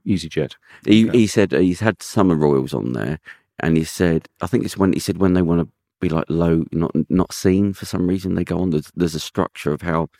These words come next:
Speaker 2: private individuals can fly without not being known. But anyway, um,
Speaker 3: I think
Speaker 2: but they're
Speaker 3: I,
Speaker 2: all
Speaker 3: I think I'd
Speaker 2: business class.
Speaker 3: noticed that if I got on, like, a, <laughs> an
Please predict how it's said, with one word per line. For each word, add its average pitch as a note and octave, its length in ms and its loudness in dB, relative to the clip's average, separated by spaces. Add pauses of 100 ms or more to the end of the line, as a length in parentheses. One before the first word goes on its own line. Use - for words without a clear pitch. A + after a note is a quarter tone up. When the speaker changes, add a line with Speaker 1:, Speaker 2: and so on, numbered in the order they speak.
(400)
Speaker 2:
private D#2+ 260 2
individuals D#2 440 -2
can E2+ 200 0
fly D#2+ 320 -2
without D2+ 320 -4
not - 160 -6
being D2+ 240 -4
known. D2 380 -4 (260)
But - 80 0
anyway, D#2+ 340 6 (280)
um, F2 300 6 (340)
Speaker 3:
I E3+ 100 4
think A3 120 4
Speaker 2:
but - 80 6
they're E3+ 80 6
Speaker 3:
I, - 40 6
Speaker 2:
all G#3 60 0
Speaker 3:
I E3+ 100 6
think C#3+ 180 6
I'd G3 60 8
Speaker 2:
business D#3+ 120 2
class. D#3 160 6
Speaker 3:
noticed C#3 300 0
that G2+ 120 2
if G#2+ 100 -2
I D#3+ 80 4
got E3 160 2
on, C#3 120 6
like, B2+ 200 2
a, A2+ 180 0 (140)
<laughs> - 160 -4
an F#3 80 6